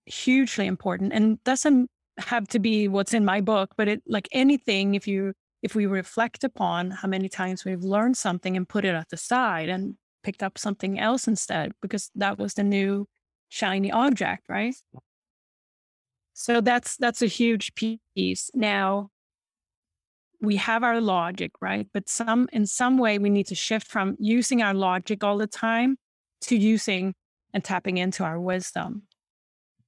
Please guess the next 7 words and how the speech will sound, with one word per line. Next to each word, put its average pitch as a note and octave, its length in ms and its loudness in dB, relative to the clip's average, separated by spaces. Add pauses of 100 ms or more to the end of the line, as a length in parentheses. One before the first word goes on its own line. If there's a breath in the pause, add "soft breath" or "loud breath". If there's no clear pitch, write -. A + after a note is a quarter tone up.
(380)
So - 140 -6
that's G3+ 260 -2
also G3 540 -4
a F#3+ 120 -6
shift - 460 -4
in F#3+ 120 -2
how, G#3 320 -2